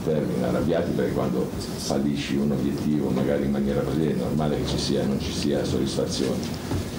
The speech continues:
però ecco, trasformare quella rabbia in gioia sarebbe un successo, no? Quindi dobbiamo lavorare in questo senso senza grandi, secondo me, grandi problemi. È evidente che abbiamo un unico obiettivo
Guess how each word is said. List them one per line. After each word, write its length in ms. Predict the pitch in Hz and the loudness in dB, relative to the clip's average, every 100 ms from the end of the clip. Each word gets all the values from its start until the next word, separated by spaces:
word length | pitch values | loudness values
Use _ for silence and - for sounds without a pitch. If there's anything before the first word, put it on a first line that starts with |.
| - | -4
però 680 | - 90 101 85 76 69 67 | 0 2 2 2 2 2 2
ecco, 200 | 71 - - - - | 0 0 -2 -2 0
trasformare 680 | 76 76 90 87 90 82 | 0 0 0 2 2 2
quella 240 | - 82 82 | 2 2 2
rabbia 320 | 85 80 82 | 2 2 2
in 100 | 80 | 2
gioia 340 | 85 82 85 | 2 2 2
sarebbe 560 | 73 71 69 67 71 71 - 69 | 2 2 2 2 2 0 0 -2
un 80 | 67 | -2
successo, 580 | - - - - 71 | -2 0 0 0 0
no? 160 | 71 80 - - - | 0 0 -2 -4 -2
Quindi 280 | 80 76 71 - - - - - | 0 2 0 -2 -4 -4 -4 -2
dobbiamo 340 | 76 76 87 87 | 0 2 2 2
lavorare 360 | 85 90 87 | 4 4 4
in 60 | 87 | 2
questo 260 | 82 - - | 0 0 0
senso 360 | 104 90 - | 0 0 0
senza 380 | 76 78 73 76 69 67 65 64 | 0 0 0 0 2 0 0 0
grandi, 600 | 73 73 71 69 67 62 - | 0 2 2 2 2 0 -2
secondo 240 | 62 65 67 | -2 0 0
me, 80 | |
grandi 200 | 65 69 | 2 0
problemi. 480 | 73 78 69 71 73 | 0 0 0 2 2
È 20 | |
evidente 400 | - 67 73 - - | 0 2 2 0 0
che 140 | - - - - - | -2 -2 -4 -4 -2
abbiamo 280 | 65 69 73 | 0 2 2
un 80 | |
unico 260 | 73 73 71 | 2 0 0
obiettivo 500 | 67 80 - 76 73 | 0 0 0 0 0